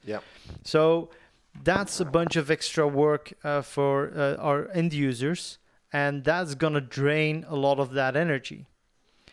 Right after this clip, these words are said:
Speaker 2: Now, the third part, and that it actually comes back to that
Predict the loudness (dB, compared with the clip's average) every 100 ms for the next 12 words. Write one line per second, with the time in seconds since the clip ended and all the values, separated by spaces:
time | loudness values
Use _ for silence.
0 | _ _ _ _ _ _ 0 2 2 -2
1 | 2 4 4 0 -2 -2 -2 -4 -2 -2
2 | -4 -6 -8 -6 -2 -2 0 -2 -2 -2
3 | -2 0 0 2 0 -4